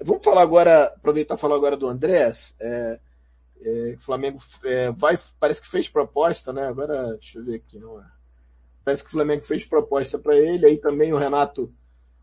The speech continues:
fala sobre o Andrés, né? Diz que tecnicamente é um absurdo, ambidestro, bate muito bem na bola, mas falta recu-, não falta recurso.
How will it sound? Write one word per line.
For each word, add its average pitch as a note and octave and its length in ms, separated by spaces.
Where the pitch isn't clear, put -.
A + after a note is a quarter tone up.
fala C#3+ 280
sobre C#3+ 300
o D3 40
Andrés, D3+ 500
né? D3 180
Diz - 140
que D3 100
tecnicamente C#3+ 600
é C#3+ 40
um C#3+ 40
absurdo, D#3 500
ambidestro, C#3+ 720
bate C#3 260
muito C3 180
bem C3 140
na D3+ 100
bola, D#3 540
mas D3 180
falta D3+ 320
recu-, D#3+ 420
não D#3+ 140
falta D#3+ 300
recurso. - 680